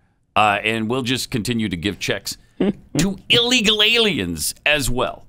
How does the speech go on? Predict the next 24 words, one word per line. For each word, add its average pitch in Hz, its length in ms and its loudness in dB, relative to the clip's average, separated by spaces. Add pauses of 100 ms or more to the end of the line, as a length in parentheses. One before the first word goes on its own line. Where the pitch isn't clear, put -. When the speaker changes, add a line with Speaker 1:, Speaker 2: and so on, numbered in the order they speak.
(100)
Speaker 2:
They 101 480 -4 (140)
don't 78 340 -8 (140)
care. 98 320 -14 (200)
Speaker 1:
Because 165 300 -2
we've 240 160 -4
got 208 220 0
so 233 280 0
much 226 240 0
money 214 280 0
to 170 120 -2
spend. - 300 -2
We're 202 200 -2
only 220 360 -2
three 165 340 -2
trillion 143 440 0
in 104 140 -2
debt 135 300 -2
this 104 680 -2
year. 135 680 -6 (680)
<laughs> - 580 -2
Don't 101 240 -2
worry 87 240 0
about 69 280 -2
it. 50 120 -16